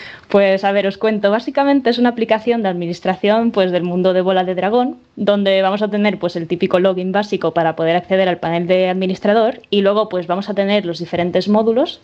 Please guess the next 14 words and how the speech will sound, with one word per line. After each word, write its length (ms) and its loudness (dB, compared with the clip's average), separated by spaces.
que 120 2
como 200 0
pueden 300 0
ser, 260 0
pues, 220 -8
el 160 -4
panel 280 -4
de 40 -2
control, 580 2
los 140 -6
personajes, 720 -2
los 160 -10
torneos, 800 -2
mm, 280 -6